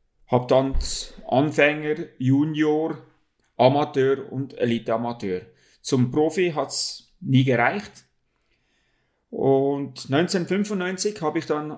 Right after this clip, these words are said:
aufgehört mit, als Elite-Amateur. Und dann habe ich eins, zwei, drei Jahre eigentlich nicht mehr so viel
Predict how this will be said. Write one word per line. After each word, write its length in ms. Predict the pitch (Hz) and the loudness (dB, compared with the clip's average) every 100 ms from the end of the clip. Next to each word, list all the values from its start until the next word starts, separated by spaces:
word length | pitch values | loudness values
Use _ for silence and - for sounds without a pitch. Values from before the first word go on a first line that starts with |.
| - | 0
aufgehört 600 | 123 143 - 156 175 185 | 4 4 4 2 2 -2
mit, 440 | 175 - - - - _ _ _ | -8 -8 -12 -14 -20 _ _ _
als 220 | 147 147 | 2 4
Elite-Amateur. 800 | 160 170 175 175 170 180 180 185 - _ _ _ _ _ _ _ _ _ _ _ _ _ _ | 2 0 -4 -8 -8 -2 -2 -4 -10 _ _ _ _ _ _ _ _ _ _ _ _ _ _
Und 280 | - 113 107 | -6 -4 0
dann 140 | 120 | 2
habe 200 | 123 127 | 2 0
ich 80 | 127 - - | -4 -6 -8
eins, 400 | 110 123 131 - | -6 -4 -4 -4
zwei, 280 | 123 117 123 | -2 0 0
drei 220 | 117 117 | -2 -2
Jahre 300 | 117 117 127 | -2 -4 -2
eigentlich 320 | 127 127 - | -2 -4 -4
nicht 240 | 139 151 165 | -4 -4 -6
mehr 100 | 165 | -4
so 140 | 170 | -4
viel 360 | 160 170 175 | -6 -8 -10